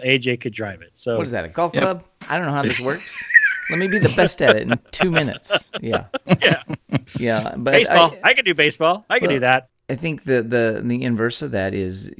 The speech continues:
Speaker 2: Selena is the thing you said of, she was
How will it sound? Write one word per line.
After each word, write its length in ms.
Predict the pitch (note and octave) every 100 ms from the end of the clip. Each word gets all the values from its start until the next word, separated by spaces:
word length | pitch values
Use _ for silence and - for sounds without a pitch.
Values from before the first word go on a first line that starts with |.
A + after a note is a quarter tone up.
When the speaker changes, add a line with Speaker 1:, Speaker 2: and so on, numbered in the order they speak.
| A2+ G#2+ - _ _ - -
Speaker 2:
Selena 600 | - B2 B2+ D3 G#2 G2+
is 200 | G2 F#2
the 100 | F2
thing 200 | G2 F#2+
you 80 | F2+
said 240 | - F#2
of, 140 | F2+ A#2+ - _ - B2+
she 380 | - B2 A#2+ A2+
was 680 | G#2+ G2 F#2+ F#2+ - -